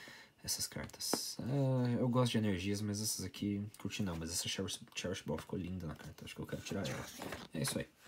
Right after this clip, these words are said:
A gente tem aqui um pouco das artes. E as artes dessa coleção estão maravilhosas, eu continuo dizendo.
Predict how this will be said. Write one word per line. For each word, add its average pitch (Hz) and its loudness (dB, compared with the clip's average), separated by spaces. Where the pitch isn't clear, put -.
A - -6
gente - -6
tem 87 -2
aqui - -4
um 90 -2
pouco 80 -4
das 78 2
artes. 95 4
E 78 2
as 117 4
artes 120 4
dessa 117 6
coleção 113 4
estão 110 2
maravilhosas, 101 2
eu 82 -4
continuo 92 -4
dizendo. 95 0